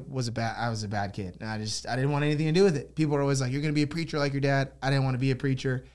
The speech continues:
Um, and so, but I just, I, I remember being at church a lot. That was John Mark. He was around when the church started. You know, he was around during all these times. And so most commentators believe this is Mark. I like to believe it's Mark.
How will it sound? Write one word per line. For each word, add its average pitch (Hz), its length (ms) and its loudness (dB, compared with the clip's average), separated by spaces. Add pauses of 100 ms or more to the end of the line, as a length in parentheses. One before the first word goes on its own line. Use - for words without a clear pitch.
(320)
Um, 117 440 -2
and 127 160 -2
so, 117 460 0 (340)
but 147 100 2
I 139 120 6
just, 139 280 -2
I, 131 220 0 (140)
I 127 120 0
remember 139 360 2
being 131 360 2
at 127 180 0
church 113 280 -4
a 110 60 -2
lot. 101 320 -6 (380)
That 131 200 0
was 120 140 -2
John 117 260 -2
Mark. 101 260 -4 (800)
He 147 280 2
was 151 160 2
around 127 500 2
when 120 140 0
the 113 80 0
church 131 400 -2
started. 147 640 2 (320)
You 123 100 -6
know, 131 40 0
he 139 40 2
was 151 140 0
around 160 240 4
during 151 180 2
all 135 160 0
these 135 160 0
times. 139 380 0
And 127 100 0
so 120 320 -2 (340)
most 151 760 4
commentators 127 560 0
believe 123 240 -2
this 123 180 -4
is 120 140 -6
Mark. 123 400 -4 (360)
I 131 140 -2
like 131 200 0
to 135 60 -2
believe 127 280 0
it's 120 160 -6
Mark. 120 340 -4